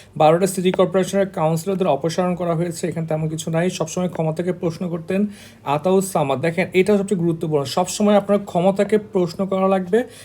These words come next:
এবং ক্ষমতাকে হচ্ছে আপনার চ-, আপনার হচ্ছে মানে যে ক্ষমতা হা-, হোল্ড করে তাকে চ্যালেঞ্জ করতে হবে, কারণ ক্ষমতা খুবই খারাপ জিনিস। আপনি যাকেই ক্ষমতা দেন সেই বদমাইশ হয়ে যাবে।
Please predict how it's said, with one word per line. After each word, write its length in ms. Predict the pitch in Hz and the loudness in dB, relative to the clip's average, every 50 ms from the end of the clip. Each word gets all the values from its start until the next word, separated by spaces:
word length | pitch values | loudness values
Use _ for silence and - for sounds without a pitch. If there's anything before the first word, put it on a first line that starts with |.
| - - | -16 -8
এবং 220 | - 135 156 180 165 | -6 -4 -4 -4 -4
ক্ষমতাকে 520 | 170 - 170 170 185 170 196 196 196 196 | -2 -2 0 0 2 2 0 0 2 2
হচ্ছে 440 | 190 196 190 190 - - 214 233 262 262 - - - - - - - - | 2 0 0 -2 -2 -2 -2 -2 -2 -4 -10 -20 -20 -20 -20 -12 -4 -2
আপনার 340 | 143 151 - 170 180 185 175 - - - | -2 -2 0 0 -2 -2 -2 -4 -8 -6
চ-, 60 | - 190 - - | -8 -8 -6 -4
আপনার 400 | 120 117 139 139 - 175 175 175 | 0 0 0 0 0 -2 -2 0
হচ্ছে 280 | 180 160 165 - 190 | -2 -2 -2 -2 -2
মানে 180 | 180 175 170 160 | 0 0 0 0
যে 240 | 160 175 180 185 175 | 2 2 2 2 2
ক্ষমতা 560 | 180 - 170 165 170 165 170 190 190 185 151 - | 0 -2 -2 0 0 2 2 4 4 4 2 0
হা-, 280 | - 123 147 - - - - | -4 -6 -8 -8 -4 2 6
হোল্ড 240 | 185 196 202 196 202 | 8 8 8 6 4
করে 200 | - 180 170 165 | 2 0 2 2
তাকে 180 | 175 170 185 | 2 0 -2
চ্যালেঞ্জ 440 | 185 - 202 190 180 190 196 190 - | -2 0 0 2 2 2 2 0 -2
করতে 220 | - - - - | -4 -6 -4 -2
হবে, 280 | 127 120 101 95 92 87 - - - - - - - | -2 0 0 -2 -4 -6 -8 -14 -20 -20 -20 -8 0
কারণ 200 | - 185 196 185 | 2 2 2 2
ক্ষমতা 340 | 190 190 190 196 196 196 208 | 2 2 4 4 4 2 2
খুবই 220 | 202 208 202 208 | 2 2 2 2
খারাপ 320 | 202 - 175 170 170 160 | 0 0 -2 -2 -2 -2
জিনিস। 480 | 156 156 151 147 131 127 - - - - | -2 -2 -2 -2 -4 -6 -10 -12 -8 -4
আপনি 300 | 127 147 147 - 185 156 | -4 -4 -2 -2 -4 -2
যাকেই 360 | 127 - 165 156 156 202 202 | 2 2 2 4 4 2 0
ক্ষমতা 320 | 196 - 196 190 190 190 185 | 2 2 0 0 0 0 0
দেন 120 | 196 202 | 0 0
সেই 240 | 190 196 - 196 196 | 0 2 4 4 4
বদমাইশ 440 | 180 175 165 147 151 151 147 147 151 | 4 2 0 0 0 -2 -2 0 0
হয়ে 120 | 139 123 | 0 0
যাবে। 260 | 110 104 95 92 87 | 0 0 -2 -4 -6